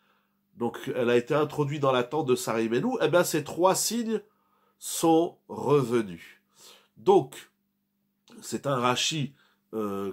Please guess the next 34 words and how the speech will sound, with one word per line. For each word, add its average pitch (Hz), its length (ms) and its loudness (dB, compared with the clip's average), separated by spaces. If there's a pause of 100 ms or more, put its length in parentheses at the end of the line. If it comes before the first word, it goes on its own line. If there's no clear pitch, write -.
qui 120 140 -12
s'appuie 123 400 -6
sur 107 220 -6
le 104 100 -4
Midrash. 120 760 0 (440)
Il 92 120 -16
y 117 80 -2
a, 135 360 4
euh, 120 140 0
une 120 100 -4
très 127 160 -6
belle 127 160 0
explication 120 600 -6
du 104 160 -12
Maharal, 127 400 0
mais 117 80 -2
comme 127 160 -8
on 127 60 -2
n'est 110 80 -4
pas 120 140 -8
dans 117 200 -4
un 113 100 -4
shiur, 127 580 -2 (580)
euh, 107 120 -4
sur 123 220 -4
la 123 100 0
paracha, 120 600 0
ce - 120 -10
que 147 160 -4
je 143 140 -2
voulais 170 360 4
partager 135 540 -4
avec 113 320 -2
vous, 135 400 -6